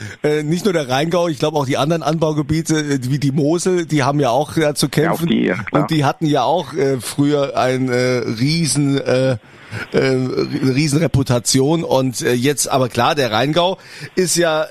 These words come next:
Speaker 1: noch geschichtsträchtiger. Und, äh, da hast du dein Weingut mit einer riesen Familientradition.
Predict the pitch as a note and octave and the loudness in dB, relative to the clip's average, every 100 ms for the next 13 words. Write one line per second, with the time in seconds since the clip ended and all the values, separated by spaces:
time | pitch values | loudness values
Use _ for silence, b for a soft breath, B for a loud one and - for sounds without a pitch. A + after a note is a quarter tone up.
0 | C#3 D#3 F#3 F#3 - G3+ - - - E3 | 0 0 -2 -2 -2 -2 -4 -4 -2 -2
1 | E3 G3 F3+ G3 - - E3 E3+ - - | -2 -2 0 -2 -4 -2 -2 -2 -6 -6
2 | D3 A2+ C3+ D3+ F#3 D#3+ D#3 - E3+ E3 | -4 -2 0 0 -2 -4 -4 -4 -2 0
3 | D#3 C#3 A#2 B2+ D#3+ E3 G#3+ F#3+ - B2 | 0 0 -2 0 -2 -2 -2 -2 -4 0
4 | C#3+ G3 - - C#3+ D#3 D#3 C#3 C3 F#3 | -2 -2 -6 -4 -2 0 0 0 -2 -2
5 | F3+ - C3 C#3 F3 F#3 E3 D#3+ E3 D3+ | -4 -2 -2 0 -2 -2 0 -2 -2 -2
6 | F3 F3+ B3 | -2 0 -2